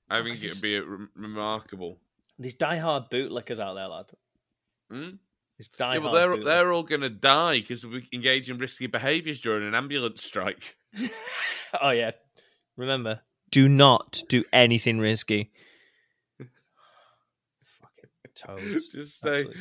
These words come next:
Speaker 2: fucking
Speaker 1: stay in
Speaker 2: toads.
Speaker 1: your house. Stay safe. Stay warm if you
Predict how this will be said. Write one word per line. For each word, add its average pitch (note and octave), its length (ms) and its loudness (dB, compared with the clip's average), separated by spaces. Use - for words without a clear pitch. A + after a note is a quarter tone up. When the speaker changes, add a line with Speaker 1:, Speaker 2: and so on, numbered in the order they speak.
Speaker 2:
fucking - 140 -16
Speaker 1:
stay D3 300 -6
in D3 60 -2
Speaker 2:
toads. C#3+ 80 -8
Speaker 1:
your C#3 160 4
house. A#2+ 260 2
Stay C3 300 -4
safe. A2+ 460 -2
Stay B2 300 -4
warm A#2 380 0
if G#2 100 -18
you A2 60 -16